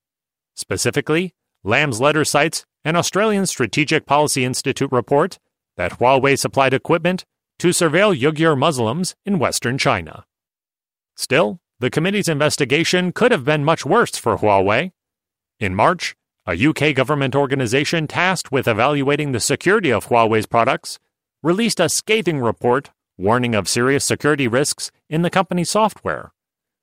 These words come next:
The group's report didn't accuse Huawei of deliberately creating backdoors, but blamed the problems on issues with the company's basic engineering competence and cybersecurity hygiene.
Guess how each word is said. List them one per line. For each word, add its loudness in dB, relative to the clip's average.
The -2
group's 0
report 2
didn't 0
accuse 0
Huawei 2
of -4
deliberately 0
creating 0
backdoors, -2
but 2
blamed 2
the 2
problems 2
on 0
issues -2
with 0
the 0
company's -2
basic -2
engineering -2
competence -2
and 2
cybersecurity 0
hygiene. -4